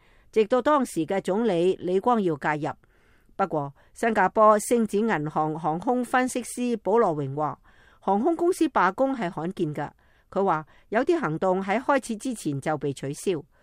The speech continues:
保羅榮認為，台灣嘅罷工可能會促使航空公司加倍努力，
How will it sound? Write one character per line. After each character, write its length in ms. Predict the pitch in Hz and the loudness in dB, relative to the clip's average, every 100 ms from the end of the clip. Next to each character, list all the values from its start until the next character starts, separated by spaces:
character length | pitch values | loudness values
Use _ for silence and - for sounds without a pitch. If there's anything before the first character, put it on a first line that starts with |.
| _ _ - | _ _ -2
保 140 | 214 | 4
羅 100 | 247 160 | 4 4
榮 120 | 151 | 0
認 240 | 139 160 156 | -2 -2 -2
為， 220 | 143 120 _ _ _ - | -4 -8 _ _ _ -6
台 100 | 180 | 0
灣 280 | 180 285 294 | 2 2 2
嘅 100 | 226 | 0
罷 220 | 196 180 | 2 0
工 260 | 220 262 254 | 0 -2 0
可 180 | 214 262 | 2 4
能 180 | 180 | 2
會 160 | 160 202 | 2 0
促 160 | - 254 | 0 -6
使 260 | - 185 | -4 -2
航 200 | 269 151 | -2 -2
空 160 | 214 233 | -2 -2
公 200 | 240 240 | 0 -2
司 240 | - 240 233 | -2 -6 -2
加 220 | 233 196 | 0 0
倍 160 | - 160 | 0 -4
努 200 | 143 151 | -4 -6
力， 160 | 151 | -8